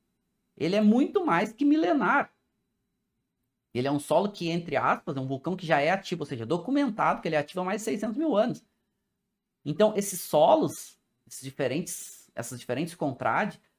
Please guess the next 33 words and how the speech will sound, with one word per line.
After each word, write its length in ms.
foram 200
se 300
formando 640
com 100
o 40
passar 380
dos 180
muitos 400
anos. 480
E 160
elas 240
vão 160
ter 140
diferentes 460
perfis, 560
diferentes 440
exposições 520
solares, 720
diferentes 400
altitudes, 760
diferentes 400
composições 640
de 80
solo. 480
Qual 280
é 100
o 120
solo 500
predominante 1300
dos 240
vinhos 240
do 100
Etna? 560